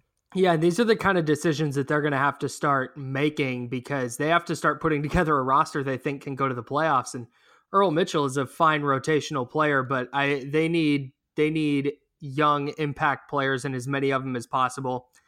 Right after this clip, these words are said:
And they need as much cap space as they can to try and acquire players like that. And, and Mitchell just really didn't fit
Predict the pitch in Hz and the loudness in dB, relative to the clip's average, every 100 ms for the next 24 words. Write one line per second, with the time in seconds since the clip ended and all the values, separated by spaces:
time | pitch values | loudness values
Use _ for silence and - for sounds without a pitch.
0 | _ _ _ 143 139 131 131 127 127 123 | _ _ _ -6 -2 0 -2 -4 -6 -4
1 | 139 139 143 131 151 - - 151 151 - | -2 0 0 0 -2 -2 0 0 0 -4
2 | 131 - 127 123 117 131 123 120 143 131 | -6 -6 -6 -6 -4 -6 -6 -4 -2 -2
3 | 117 135 127 117 135 131 117 120 - 120 | -2 -2 0 -2 -4 -4 -4 -6 -6 -4
4 | 120 117 117 131 127 131 147 147 127 127 | -4 -4 -10 -10 -6 -2 -2 -4 -6 -8
5 | - 160 143 165 175 147 143 120 - - | -10 -14 -4 0 0 0 -2 -6 -8 -4
6 | 131 | -4